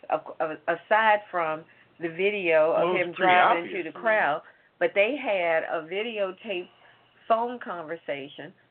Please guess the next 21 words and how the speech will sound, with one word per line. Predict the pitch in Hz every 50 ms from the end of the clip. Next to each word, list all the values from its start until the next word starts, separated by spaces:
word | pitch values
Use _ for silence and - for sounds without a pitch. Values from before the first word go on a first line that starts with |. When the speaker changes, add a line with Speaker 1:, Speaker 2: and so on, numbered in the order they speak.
| _ _ _
Speaker 1:
of | - 170 160
him | 165 190 233 214 208 202 196 214 -
talking | 233 190 185 202 208 - 220 214 208
to | 214 - 196 202
his | 202 180 196 202 202 202 208
mother, | 220 233 226 190 - - 165 226 - _ _ _ _ _ _ _ _ _ -
and | - 180 180 180
his | 185 202 226 196 180 180
mother | 175 170 185 202 233 233 196 170 156 165 180 - - _ _
was | 160 170 165 165 165 165 151
being | 147 185 175 175 175 165 170 170 - -
sympathetic | 220 202 185 170 165 160 - 214 214 208 185 151 151 - - - _ _ _ _ _ _ _ _ -
toward | 214 185 175 170 175 170 160 165 -
Heather | 196 214 196 196 185 180 180
Heyer's | 180 185 214 208 208 214 202 175 160 156 156 _
mother. | 156 151 143 123 123 - 120 170 190 - _ _ _ _ _ _ _ _
You | 165 175
know, | 160 156 156
basically, | 156 190 180 180 180 185 185 - 190 180 165
I | 165
guess, | 170 170 180 185